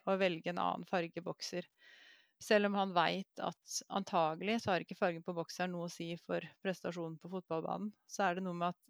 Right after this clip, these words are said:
det skaper angst å la være. Og det kan være noe så enkelt som at på en måte han har gjort en egentlig tilfeldig observasjon av to ting som opptrer samtidig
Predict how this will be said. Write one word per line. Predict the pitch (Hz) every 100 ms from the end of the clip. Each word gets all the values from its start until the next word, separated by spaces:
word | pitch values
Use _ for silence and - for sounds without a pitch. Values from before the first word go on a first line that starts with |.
| -
det | 202
skaper | - 226 185 151 - 202 170
angst | 175 180 - 202
å |
la | 196 196
være. | 175 180 233 - - - - - - - -
Og | 214
det | 208
kan | 254
være | 247 208 220
noe | 190
så | 175 190
enkelt | 175 - 180
som | 208 190
at | 190 -
på | - 220
en |
måte | 190 - 208
han | 190 185 190 196 185
har | 196
gjort | 175 160 - 180
en | 185 185 -
egentlig | 180 180 233 226
tilfeldig | 240 - 170 165 175
observasjon | 180 - 196 208 - 247 247 214
av |
to | - 196
ting | 185 180
som | -
opptrer | 175 - 202
samtidig | 208 180 185 220